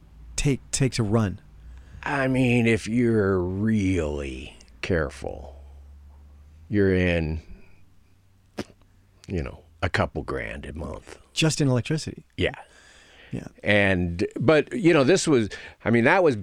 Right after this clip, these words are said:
Speaker 2: prior to S S L time.
Speaker 1: Right,
Speaker 2: I,
Speaker 1: okay.
Speaker 2: the, my first console was kind of a hybrid. It, it was a Spectrasonics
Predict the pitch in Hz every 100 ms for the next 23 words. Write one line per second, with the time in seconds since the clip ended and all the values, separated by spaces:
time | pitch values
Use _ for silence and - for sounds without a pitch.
0 | - - 139 127 123 117 98 90 - 110
1 | 92 90 87 98 - 92 - 90 87 -
2 | 60 53 - _ - 123 117 107 113 131
3 | 104 120 117 117 135 - 165 175 - 156
4 | 143 135 - 104 76 82 104 _ - -
5 | - - - - - - - 117 110 107
6 | 101 95 87 - - - - _ _ _
7 | - 151 110 78 113 120 98 76 55 -
8 | - _ - 101 87 - 110 101 95 87
9 | 98 90 87 80 - - - 131 160 -
10 | 185 - - 156 98 - - - - -